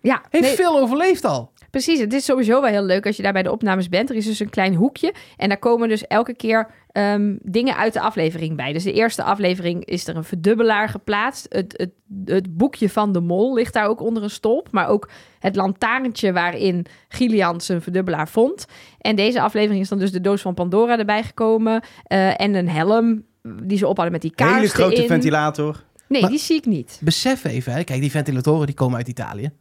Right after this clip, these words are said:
Speaker 2: Want dat zijn geen props. Maar dat al deze props hebben dus in een container gelegen
Speaker 3: Ja.
Speaker 2: daar naartoe.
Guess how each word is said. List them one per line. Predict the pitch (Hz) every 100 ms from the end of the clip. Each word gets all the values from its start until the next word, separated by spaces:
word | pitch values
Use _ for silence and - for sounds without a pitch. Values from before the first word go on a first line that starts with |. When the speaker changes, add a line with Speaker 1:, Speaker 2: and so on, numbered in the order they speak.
| _
Speaker 2:
Want | - 120
dat | 113
zijn | 120
geen | 117 117
props. | - 120 - - - _ _ _ _
Maar | - 113
dat | 131 - -
al | 220 262
deze | 214 190 151
props | - 220
hebben | 175 165
dus | 160 -
in | 208
een | 190
container | - 180 160 247 262 214
gelegen | 165 165 156 160 151 147 196 -
Speaker 3:
Ja. | 123 107 131 -
Speaker 2:
daar | 175 180
naartoe. | 165 170 233 180